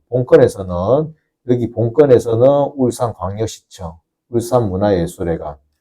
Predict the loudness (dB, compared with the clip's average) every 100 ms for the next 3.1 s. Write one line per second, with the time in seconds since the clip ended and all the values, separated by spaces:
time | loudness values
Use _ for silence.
0 | _ _ _ _ 0 2 4 4 4 2
1 | 0 -2 4 6 6 4 -2 _ _ _
2 | -2 -2 0 2 2 2 6 8 8 4
3 | -4